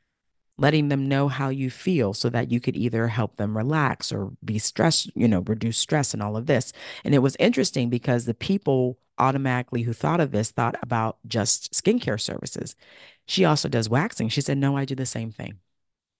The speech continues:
Everyone gets treated the same. So even if I'm waxing, waxing someone and they want a certain scent to be there, I will choose it,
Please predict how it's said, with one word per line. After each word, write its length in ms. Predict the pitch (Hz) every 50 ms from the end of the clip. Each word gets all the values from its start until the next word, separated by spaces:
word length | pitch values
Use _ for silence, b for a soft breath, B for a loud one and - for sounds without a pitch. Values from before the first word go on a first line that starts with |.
| _ _ _ _ _ _ _ _ _ _ _ _ _ _ _ _ _ _ _ _ _ - -
Everyone 380 | 143 135 143 139 139 135 135
gets 200 | 127 120 - -
treated 280 | - - 120 120 120 -
the 80 | - -
same. 360 | - - - - - 107 - _ _ _ _ _ _ _ _ _ _ _ _ _ _ _ _ _ _ -
So 180 | - 151 - -
even 160 | 151 147 147
if 120 | 147 -
I'm 160 | 131 131 127
waxing, 320 | 123 123 127 - - 135 123 - - - -
waxing 400 | - 143 143 135 - - 131 120
someone 440 | - - 117 113 110 110 110 113 110
and 160 | 123 120 117
they 120 | 123 123
want 320 | 120 120 120 117 117 117 -
a 60 | - 123
certain 380 | - - 135 123 - - 123
scent 480 | 117 - - 127 117 120 - - - - _ _ _ _ _ _ _ _ _ _ _ -
to 100 | - 131
be 460 | 123 117 127 113 107 113 139 165 - _ _ _ _
there, 580 | - 123 120 139 127 127 120 117 127 160 175 - _ _ _ _
I 120 | - 127 120
will 160 | 117 117 113
choose 300 | - - - 123 113 110
it, 160 | 113 - -